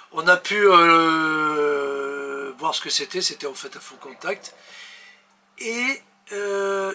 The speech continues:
il, il a une, il est très puissant, il est, il a une, il a une force incroyable ce pilote. Il est bien fixé sur le, l'éventail de, de direction.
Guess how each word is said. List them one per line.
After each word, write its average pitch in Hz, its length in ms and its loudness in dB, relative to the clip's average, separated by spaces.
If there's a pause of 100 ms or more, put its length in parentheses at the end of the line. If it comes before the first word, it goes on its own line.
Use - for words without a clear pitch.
il, 196 200 -2 (180)
il 165 140 -10
a 156 100 -8
une, 160 200 -10
il 139 160 -10
est 135 160 -12
très - 220 0
puissant, 185 540 -4
il 147 80 -20
est, 135 240 -16 (100)
il 131 80 -20
a 127 40 -18
une, 127 120 -20 (160)
il 139 80 -18
a - 20 -14
une 131 100 -18
force - 320 -6
incroyable 135 460 -8
ce - 100 -6
pilote. - 460 -10 (800)
Il 156 140 -10
est 156 60 -8
bien 220 180 -2
fixé 196 460 0
sur 165 280 -2
le, 151 580 2
l'éventail 156 560 -6
de, 143 260 -4
de 139 120 -10
direction. 143 560 -8